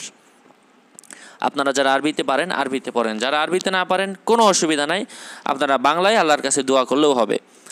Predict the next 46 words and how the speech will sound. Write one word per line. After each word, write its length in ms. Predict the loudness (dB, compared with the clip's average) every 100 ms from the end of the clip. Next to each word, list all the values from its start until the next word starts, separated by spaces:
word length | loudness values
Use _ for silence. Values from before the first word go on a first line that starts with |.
| -4
তার 140 | -2
মানে 180 | 0 0
এই 100 | 0
না 160 | 0 0
যে 120 | 2
এই 120 | 2
দোয়া 220 | 6 6
ছাড়া 200 | 6 4
অন্য 200 | 4 4
দোয়া 180 | 2 2
করলে 280 | 2 2 2
হবে 180 | 0 0
না, 80 | -2
বিষয়টা 300 | -2 -2 -2
এমন 180 | 0
না। 100 | 0
আপনি 160 | -2 -4
যে 180 | -6 -4
কোনো 180 | -2 0
দোয়া 180 | 0
করতে 260 | 0 -2 -2
পারেন, 220 | -2 0
তবে 200 | 0 0
এই 100 | 0
দোয়াটা 440 | 4 4 4 2 0
বিভিন্ন 300 | -4 -2 0
আলেম 240 | 0 2
ওলামা 240 | 2 2 0
করেছেন, 440 | 2 0 0 -2
এই 120 | -2
দোয়াটা 240 | 0 0 0
করলে 280 | 0 0 -2
ভালো। 300 | -2 -4 -8 _ _ _ _ _ -20 -20 -20 -20 -20 -20 -20 -20 -6
যদিও 240 | 0 0
বিশেষভাবে 440 | 0 0 0 0 0
কোরআন 200 | 2 2
হাদিসের 340 | 2 -2 -2
মধ্যে 240 | -2 -4 -4
বিশেষ 340 | -4 -2 -2
কোনো 180 | 0 -2
দিক 180 | -2 -2
নির্দেশনা 380 | -2 0 0 0
নাই। 240 | -2 -4 -12 -14 -2
"হে 80 | 0
আল্লাহ, 420 | 2 2 0 -2 -4 0
তুমি 340 | 2 0 -4